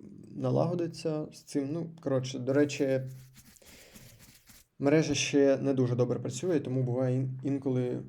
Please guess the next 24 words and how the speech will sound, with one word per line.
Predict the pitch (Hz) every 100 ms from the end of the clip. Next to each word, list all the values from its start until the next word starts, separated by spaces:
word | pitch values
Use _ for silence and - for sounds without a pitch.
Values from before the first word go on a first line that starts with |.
| -
якісь | 123 131 127
помилки. | 127 120 120 120 120 - -
Е, | 131 120
зараз | 120 -
ми | 123
бачимо | 131 139 131
те, | 127
що | 120 - 123
в |
нас | 127 127 131
запрошує, | 123 123 131 135 131 131 123 123 131 -
е, | 131 120 117
Gas | 123
Fizz | 120 - 143 165 - - _ _ _ _
чотири | - 113 139 131 127 131 -
Суї. | - 123 117 - - - - -
Хм, | 131
в | - - - -
мене | 127 123 127 131 - -
на | 123
гаманці | 113 120 117
стільки | 127 131 120
навіть | 123 120 123
немає. | 120 135 180